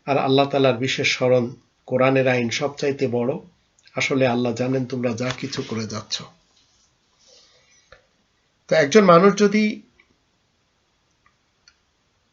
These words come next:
কোরআনের নিয়ম নীতিতে, মাসজিদুল হারামের পদ্ধতিতে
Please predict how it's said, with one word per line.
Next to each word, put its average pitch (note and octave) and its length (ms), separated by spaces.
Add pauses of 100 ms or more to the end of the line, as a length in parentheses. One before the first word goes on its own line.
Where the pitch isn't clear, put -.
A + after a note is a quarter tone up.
(500)
কোরআনের C#3+ 420
নিয়ম C#3 320
নীতিতে, C#3+ 480 (220)
মাসজিদুল D#3 600
হারামের C#3+ 440 (1000)
পদ্ধতিতে C3 800